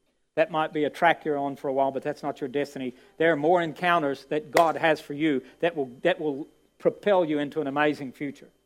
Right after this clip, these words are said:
And I'm not trying to build a theology of salvation that requires two separate encounters before you're genuinely saved. A-, and I'm not trying to create a method of,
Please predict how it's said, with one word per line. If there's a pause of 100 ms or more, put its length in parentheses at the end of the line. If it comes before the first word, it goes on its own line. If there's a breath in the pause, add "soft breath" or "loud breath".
(1200)
And
I'm
not
trying
to
build
a
theology
of
salvation
that
requires
two
separate
encounters (320)
before
you're
genuinely
saved. (300 soft breath)
A-,
and
I'm
not
trying
to
create
a
method
of,